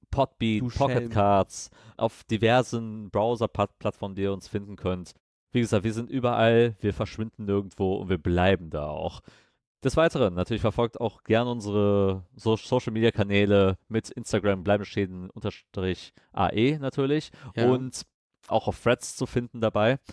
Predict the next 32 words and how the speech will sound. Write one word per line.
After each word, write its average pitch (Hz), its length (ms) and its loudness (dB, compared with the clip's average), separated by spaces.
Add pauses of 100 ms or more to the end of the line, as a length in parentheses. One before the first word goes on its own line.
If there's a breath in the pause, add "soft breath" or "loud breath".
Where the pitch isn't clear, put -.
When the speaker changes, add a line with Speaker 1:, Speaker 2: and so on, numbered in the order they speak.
(300 loud breath)
Speaker 1:
Dann 110 400 0
natürlich 104 540 -2
auch 95 520 0
nicht 98 120 -6
zu 104 80 -6
vergessen 98 320 0
TikTok, - 380 -2
wo 90 140 0
wir 90 80 6
jetzt - 200 2
auch 95 220 -2
ein 92 80 -6
bisschen 92 240 -10
aktiver 123 440 -2
wieder 95 120 4
Speaker 2:
Ja, 196 180 4
Speaker 1:
sind. 147 220 -6
Speaker 2:
da, 165 100 2
das 190 280 -6
stimmt. 214 240 -2
Dies-, 147 160 -2
diesmal 185 340 0
sagen 156 280 2
wir's 156 180 -2
nicht 147 180 -4
nur, 147 180 2
diesmal 139 320 -4
sind 135 120 -4
wir 131 100 0
wirklich 131 300 -4
aktiver. 120 520 -4
Speaker 1:
Ja, 104 240 4